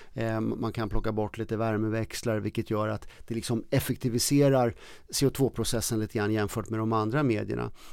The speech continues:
Därför, apropå förutfattade meningar, om jag får komma tillbaks till det då, så, så C O två sågs ju som hopplöst ineffektivt länge. Därför att man tittar bara på liksom själva grundtermodynamiska cykeln och så jämför man den med nästan alldeles oberoende vad man jämför med,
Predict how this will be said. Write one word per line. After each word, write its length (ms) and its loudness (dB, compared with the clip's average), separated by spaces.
Därför, 320 0
apropå 340 -2
förutfattade 600 2
meningar, 460 2
om 80 0
jag 100 -2
får 80 -4
komma 240 -2
tillbaks 400 -2
till 120 -2
det 160 4
då, 120 2
så, 220 0
så 160 -6
C 180 2
O 60 2
två 180 0
sågs 440 2
ju 60 2
som 180 -2
hopplöst 640 -2
ineffektivt 920 -2
länge. 400 0
Därför 260 0
att 60 -4
man 160 0
tittar 340 -2
bara 220 2
på 120 -6
liksom 240 -4
själva 340 -4
grundtermodynamiska 2000 2
cykeln 480 -2
och 60 -4
så 100 -4
jämför 420 0
man 180 4
den 220 2
med 80 2
nästan 260 0
alldeles 220 -2
oberoende 500 0
vad 140 -2
man 120 0
jämför 340 0
med, 160 0